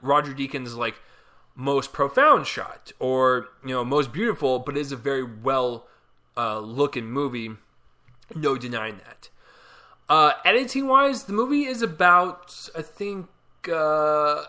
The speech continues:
hour fifty, but with, you know, previews and stuff, it's gonna, it's gonna clock in about two hours. The weird thing is, I never felt bored because I was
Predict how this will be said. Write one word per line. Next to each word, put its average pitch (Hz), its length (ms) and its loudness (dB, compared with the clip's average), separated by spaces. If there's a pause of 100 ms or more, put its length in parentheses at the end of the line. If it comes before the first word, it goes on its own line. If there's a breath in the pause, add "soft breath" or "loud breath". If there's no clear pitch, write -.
(140)
hour 160 360 6 (240)
fifty, 220 580 2 (260 loud breath)
but 175 120 6
with, 180 220 4
you 180 80 -2
know, 175 80 4
previews 170 400 -4
and 147 80 -6
stuff, 151 240 2
it's 147 80 -10
gonna, 170 300 -2
it's 170 120 -6
gonna 262 140 0
clock 180 300 4
in 165 80 -2
about 143 280 4
two 156 240 -2
hours. 131 540 2 (1400 soft breath)
The 170 160 4
weird 285 360 0
thing 247 260 0
is, 160 640 0 (400)
I 190 140 4
never 226 340 0
felt 185 540 -2
bored 165 460 2
because 170 260 -4
I 147 160 2
was 160 480 -4